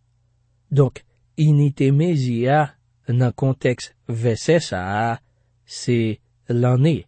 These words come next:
An efè, swasanndis lane kaptivite yo, se te yon chatiman espesifik a swasanndis lane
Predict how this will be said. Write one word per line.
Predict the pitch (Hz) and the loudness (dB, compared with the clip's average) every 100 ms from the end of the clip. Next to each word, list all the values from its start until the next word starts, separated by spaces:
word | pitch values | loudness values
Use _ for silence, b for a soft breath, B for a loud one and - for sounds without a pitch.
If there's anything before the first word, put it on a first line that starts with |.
| _ _ _ _ _ _ _ _ _ | _ _ _ _ _ _ _ _ _
An | 131 127 | 0 2
efè, | 120 - 180 180 156 - _ _ _ _ - | 0 2 4 4 2 -4 _ _ _ _ -14
swasanndis | - 143 - 165 151 139 160 147 - _ _ - | 0 0 4 2 2 2 0 -2 -8 _ _ -2
lane | 135 135 160 170 170 170 160 127 _ - | 2 4 4 4 2 2 0 -4 _ -2
kaptivite | 147 139 160 147 147 123 | -2 0 -2 0 0 -2
yo, | 110 127 135 127 - _ _ _ _ - | -2 0 0 -2 -8 _ _ _ _ -8
se | - 135 | -6 -2
te | 143 | 0
yon | 135 135 | 0 -2
chatiman | - - 165 160 170 160 165 160 156 139 - _ | -4 -2 -2 -2 -2 2 4 4 2 -2 -6 _
espesifik | 139 135 - 139 135 131 - 180 165 - _ _ _ _ _ _ | -4 -4 -4 -4 -4 -6 -4 -4 -6 -10 _ _ _ _ _ _
a | 131 | -2
swasanndis | - - 143 139 151 143 135 143 - | -2 -2 -2 0 2 2 2 -2 -2
lane | 127 135 135 143 | -2 0 0 0